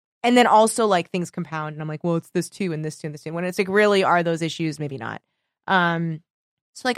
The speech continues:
I don't know, maybe, like, just be like, "I can't,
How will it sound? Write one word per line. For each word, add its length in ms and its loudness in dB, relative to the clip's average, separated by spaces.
I 140 4
don't 100 2
know, 100 4
maybe, 280 0
like, 240 0
just 180 0
be 80 2
like, 220 6
"I 180 2
can't, 160 -6